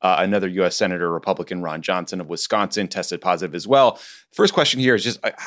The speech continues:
how are you doing? H-, have you been tested? A-, and are senators frustrated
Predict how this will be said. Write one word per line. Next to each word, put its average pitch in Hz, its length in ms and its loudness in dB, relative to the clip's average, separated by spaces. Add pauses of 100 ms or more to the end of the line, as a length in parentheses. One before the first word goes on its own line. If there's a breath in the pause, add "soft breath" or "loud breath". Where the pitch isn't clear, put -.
(100)
how 156 200 4
are 151 80 6
you 107 160 -2
doing? 139 600 4
H-, 117 160 -6
have 110 140 -6
you 131 140 2
been 120 160 2
tested? 117 580 0
A-, 120 220 -2
and 139 120 0
are 127 140 2
senators 160 720 2 (360 soft breath)
frustrated 220 840 0